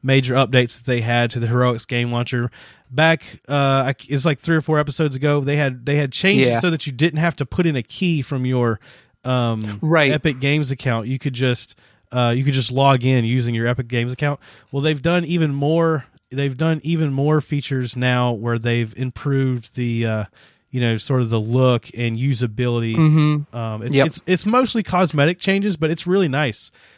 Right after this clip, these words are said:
Speaker 1: um, because it is a
Speaker 2: Cosmetic
Speaker 1: major
Speaker 2: means a
Speaker 1: improvement.
Speaker 2: lot.
Speaker 1: Yeah, yeah,
Speaker 2: I
Speaker 1: and
Speaker 2: mean,
Speaker 1: it was, it's
Speaker 2: with
Speaker 1: a
Speaker 2: the gooey
Speaker 1: big
Speaker 2: app,
Speaker 1: deal.
Speaker 2: it, it, it's huge. <laughs>
Speaker 1: Yeah, it, yeah, and if you saw, like, it, like, it didn't look ter-, it didn't look bad before,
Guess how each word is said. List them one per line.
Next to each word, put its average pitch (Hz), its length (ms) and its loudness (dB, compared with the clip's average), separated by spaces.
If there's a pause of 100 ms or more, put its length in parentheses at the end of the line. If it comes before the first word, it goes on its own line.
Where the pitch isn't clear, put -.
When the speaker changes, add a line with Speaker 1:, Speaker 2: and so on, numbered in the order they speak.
(140)
Speaker 1:
um, 127 180 -4
because 147 260 -2
it 151 100 -2
is 160 160 0
a 151 60 -2
Speaker 2:
Cosmetic 190 300 2
Speaker 1:
major 277 140 0
Speaker 2:
means 254 220 2
a 214 40 4
Speaker 1:
improvement. 165 120 2
Speaker 2:
lot. 117 240 2 (300)
Speaker 1:
Yeah, 277 180 -2
yeah, 226 200 2
Speaker 2:
I - 20 4
Speaker 1:
and 170 100 4
Speaker 2:
mean, 175 100 4
Speaker 1:
it - 100 2
was, 233 220 -12
it's 196 160 0
Speaker 2:
with 208 100 2
Speaker 1:
a - 20 -
Speaker 2:
the 190 60 2
gooey 202 260 2
Speaker 1:
big 247 60 2
Speaker 2:
app, 254 160 2
Speaker 1:
deal. 117 140 -4
Speaker 2:
it, 151 200 0
it, - 220 -6 (120)
it's - 260 -2
huge. 127 580 0
<laughs> 170 40 6 (560)
Speaker 1:
Yeah, 139 320 0
it, 165 200 0
yeah, 170 180 2
and 156 140 0
if 160 80 -2
you 185 80 -2
saw, 208 360 0
like, 170 440 0
it, 190 100 0
like, 220 120 2
it 220 60 0
didn't 240 180 -2
look 147 160 -2
ter-, 156 300 0
it 143 140 -2
didn't 202 180 -2
look 113 180 -4
bad 120 320 0
before, 104 440 -6